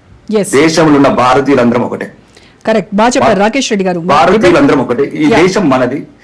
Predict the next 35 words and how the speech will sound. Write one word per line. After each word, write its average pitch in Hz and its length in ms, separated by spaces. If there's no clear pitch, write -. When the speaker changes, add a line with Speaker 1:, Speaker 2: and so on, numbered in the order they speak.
Speaker 2:
క్రిస్టియన్స్ 220 440
అన్నంత 196 240
మాత్రాన 170 400
ఇంగ్లాండ్ 156 440
రానియాడు, 151 380
Speaker 1:
Hmm. - 480
Speaker 2:
ముస్లిం 202 360
అన్నంత 175 260
సౌదీ 139 340
వాడు 143 140
రానియాడు. 110 640
Speaker 1:
అందరం 247 340
భారతీయులు. 208 440
Speaker 2:
ఇప్పుడు 170 200
అమె-, 180 200
అమెరికాలో 220 640
చేతులు 226 380
మడిచి 208 600
ఇనుప 220 300
బూట్లతో 240 560
పెడుతున్నారు. 139 440
అందులో 143 180
క్రిస్టియన్స్ 220 440
ఉన్నారు, 240 180
ముస్లిమ్స్ 220 520
ఉన్నారు, 233 180
హిందువులు 202 320
ఉన్నారు. 110 260
ఇండియా 233 380
అంటే - 300
ఏదైతే 196 340
అక్రమంగా 190 360
ఉన్నారో, 190 240
సక్రమంగా 190 420
ఉన్నారో, 196 260